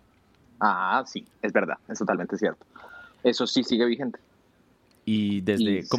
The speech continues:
Speaker 1: seguirá vigente por siempre.
Speaker 2: La casa de Mickey Mouse. La casa
Speaker 1: El,
Speaker 2: de Mickey
Speaker 1: creo que era
Speaker 2: Mouse.
Speaker 1: el Mickey Mouse Club, que si no estoy
Speaker 2: Eso,
Speaker 1: mal, creo
Speaker 2: el,
Speaker 1: que era.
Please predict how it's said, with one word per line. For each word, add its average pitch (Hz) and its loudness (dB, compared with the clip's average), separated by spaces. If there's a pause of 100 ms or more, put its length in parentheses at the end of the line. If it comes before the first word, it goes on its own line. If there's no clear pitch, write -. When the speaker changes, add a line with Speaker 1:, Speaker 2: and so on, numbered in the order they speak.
(120)
Speaker 1:
seguirá 101 2
vigente 98 -2
por 117 2
siempre. 95 -4
Speaker 2:
La 104 0
casa 104 -2
de 123 0
Mickey 104 0
Mouse. 95 -2 (520)
La - -2
casa 113 0
Speaker 1:
El, 110 4
Speaker 2:
de - 2
Mickey 233 -2
Speaker 1:
creo 131 4
que - 0
era 147 4
Speaker 2:
Mouse. - 0
Speaker 1:
el 147 -2
Mickey 165 -2
Mouse 170 -2
Club, 107 2
que 107 -12
si 92 -2
no 104 4
estoy 110 -2
Speaker 2:
Eso, 107 0
Speaker 1:
mal, - -4
creo 95 -4
Speaker 2:
el, - -4
Speaker 1:
que - 4
era. - -6